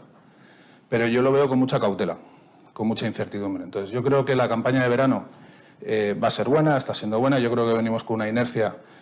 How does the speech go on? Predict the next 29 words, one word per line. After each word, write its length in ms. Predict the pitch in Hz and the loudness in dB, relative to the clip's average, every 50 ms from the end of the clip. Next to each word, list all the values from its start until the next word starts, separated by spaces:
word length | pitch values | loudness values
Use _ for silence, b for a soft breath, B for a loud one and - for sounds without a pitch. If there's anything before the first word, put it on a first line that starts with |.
| B - | B -6
que 120 | - 117 110 | -2 0 0
es 80 | 104 | 2
buena. 240 | 113 131 135 135 131 | 2 2 4 4 4
Yo 140 | 117 117 113 | 2 2 2
creo 180 | 123 120 120 | 2 2 2
que 100 | 110 107 | 2 0
todos 320 | 98 - 135 127 120 107 - | 0 2 2 2 2 0 0
hemos 180 | 120 113 - | -4 -6 -4
pasado 500 | - - 117 - - 131 120 123 107 - | -4 -4 -2 0 2 2 2 2 0 -2
por, 200 | - 101 95 - | -6 -10 -12 -12
por 300 | - - 107 104 104 101 | -10 -6 -6 -6 -4 -6
muchas 320 | 104 107 113 117 - 120 - | -6 -8 -6 -4 -4 -4 -2
penurias 400 | - 113 113 131 135 123 107 - | -2 0 0 2 2 0 0 -2
y, 40 | 101 | -4
como 160 | 104 101 104 | -8 -6 -8
decía, 300 | 101 - - 120 117 107 | -6 -2 0 0 2 0
esto, 380 | 101 - - 120 117 110 104 - | 0 -2 -2 -2 -2 -2 -4 -6
eh, 220 | 107 92 98 - - 92 | -10 -12 -12 -10 -10 -8
afecta 300 | - - 120 107 - 120 | -6 -6 -6 -2 0 0
a 40 | 107 | 2
la 80 | - | 2
sociedad 420 | - - 117 - - 117 123 127 120 | 0 0 -2 -2 -2 0 0 0 0
y 40 | 123 | 0
demás. 400 | 113 107 110 123 135 143 139 135 | -2 0 0 2 2 2 2 2
Venimos 360 | 117 113 117 113 107 113 107 | 0 -2 -2 -4 -4 -6 -6
de, 200 | 104 104 104 98 | -4 -4 -4 -4
de 160 | 95 98 113 113 | -6 -4 -2 -2
años 240 | 113 110 101 104 | -2 -2 -4 -2
duros, 440 | 104 135 147 147 147 147 147 147 - | 0 2 4 4 4 4 2 0 -4